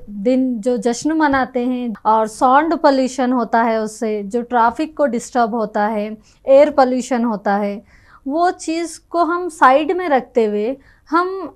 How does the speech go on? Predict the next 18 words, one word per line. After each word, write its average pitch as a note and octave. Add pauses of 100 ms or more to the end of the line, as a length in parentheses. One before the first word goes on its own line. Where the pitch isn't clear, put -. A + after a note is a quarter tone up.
एक, E4 (800)
अ, B3+
अमन F4
शांति D4
के C4+
साथ, G#3+
अ, B3+ (1700)
भी F#4
जश्न D4+
मना C4+
सकते A#3
हैं। G3 (240)
तो E4
वही E4+
एक E4+
मैसेज C#4
था D#4
कि D#4+